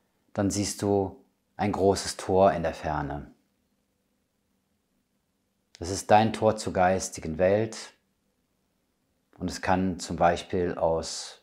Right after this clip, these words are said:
verschiedenen Materialien bestehen, wie Holz oder Metall. Vielleicht in einer ganz besonderen Farbe,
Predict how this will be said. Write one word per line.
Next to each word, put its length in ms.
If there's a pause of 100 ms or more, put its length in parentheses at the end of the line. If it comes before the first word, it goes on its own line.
verschiedenen 640
Materialien 680
bestehen, 720 (640)
wie 140
Holz 880
oder 400
Metall. 680 (4000)
Vielleicht 380
in 40
einer 220
ganz 220
besonderen 500
Farbe, 580